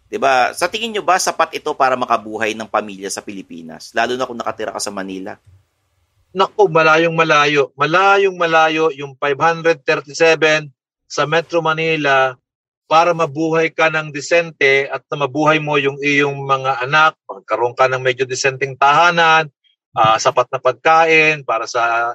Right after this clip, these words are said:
Speaker 2: iyong nutrisyon, ah, uniforme ng mga bata, pambayad sa kuryente, sa tubig, at, ah, iba pa mga gastusin,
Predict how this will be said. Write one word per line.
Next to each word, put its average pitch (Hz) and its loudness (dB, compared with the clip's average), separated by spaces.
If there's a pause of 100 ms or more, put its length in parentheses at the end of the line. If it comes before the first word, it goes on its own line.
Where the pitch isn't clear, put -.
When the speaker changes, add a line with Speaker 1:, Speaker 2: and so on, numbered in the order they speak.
Speaker 2:
iyong 127 -2
nutrisyon, 160 2 (520)
ah, 135 4
uniforme 151 2
ng 147 0
mga 135 -2
bata, 160 2 (100)
pambayad 127 0
sa 135 -8
kuryente, 151 0
sa 120 -6
tubig, 156 2 (560)
at, 143 0
ah, 147 4 (1300)
iba 180 4
pa 196 4
mga 185 0
gastusin, 160 -2